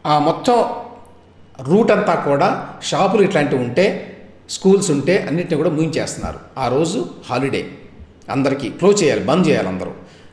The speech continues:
అన్నీ ముందు జాగ్రత్తలు తీసుకుంటున్నారు. దాని మీద చాలా వార్తలు కూడా వచ్చినాయి. ఈ స్థాయిలో అసలు దాదాపుగా ఏ ముఖ్యమంత్రికి కూడా ఇంత భద్రత, ఇంత వ్యవహారం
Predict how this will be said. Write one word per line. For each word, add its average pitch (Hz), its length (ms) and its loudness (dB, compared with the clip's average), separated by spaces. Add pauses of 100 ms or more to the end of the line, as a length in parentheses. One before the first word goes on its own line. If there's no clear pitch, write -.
(140)
అన్నీ 294 200 6
ముందు 254 200 6
జాగ్రత్తలు 143 380 2
తీసుకుంటున్నారు. 98 720 -10 (180)
దాని 180 180 4
మీద 269 140 2
చాలా 220 120 4
వార్తలు 185 300 4
కూడా 180 160 6
వచ్చినాయి. 135 320 2
ఈ 143 120 -2
స్థాయిలో 185 420 4
అసలు 185 180 2
దాదాపుగా 156 720 2 (240)
ఏ 175 100 6
ముఖ్యమంత్రికి 175 600 2
కూడా 156 260 4
ఇంత 185 300 2
భద్రత, 156 380 2
ఇంత 160 380 2
వ్యవహారం 139 460 4